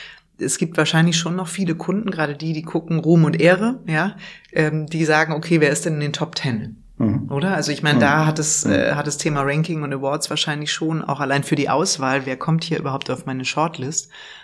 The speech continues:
Speaker 1: hat ja schon eine Relevanz, oder?
Speaker 2: Ja, also ich glaube, eine, also eine Präsenz-Ranking hat eine, hat eine, äh,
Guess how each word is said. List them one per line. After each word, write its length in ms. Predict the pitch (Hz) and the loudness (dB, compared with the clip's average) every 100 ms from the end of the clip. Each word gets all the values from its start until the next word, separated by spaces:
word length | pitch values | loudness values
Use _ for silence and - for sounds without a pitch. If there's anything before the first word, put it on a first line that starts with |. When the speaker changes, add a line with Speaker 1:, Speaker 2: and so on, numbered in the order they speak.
| - _ | -20 _
Speaker 1:
hat 200 | 143 156 | -4 0
ja 80 | |
schon 220 | 151 175 160 | 0 2 0
eine 80 | |
Relevanz, 520 | 127 120 113 113 113 - | 0 -4 -4 -6 -8 -8
oder? 280 | - 165 175 - _ _ _ _ _ _ _ | -8 -10 -14 -20 _ _ _ _ _ _ _
Speaker 2:
Ja, 340 | - 170 160 - | 4 8 8 8
also 220 | 143 151 | 4 4
ich 100 | 135 | 6
glaube, 200 | 147 143 | 6 8
eine, 260 | 127 127 - | 6 4 -2
also 160 | - 127 | 0 2
eine 240 | 131 110 | 2 0
Präsenz-Ranking 1160 | 110 - 170 160 123 123 113 - 107 110 107 104 | -2 4 4 6 8 8 6 6 6 6 4 2
hat 180 | 107 - | 2 2
eine, 300 | 101 107 104 | 0 0 -2
hat 180 | 107 107 | -4 -2
eine, 200 | 101 101 | -2 0
äh, 200 | - | -2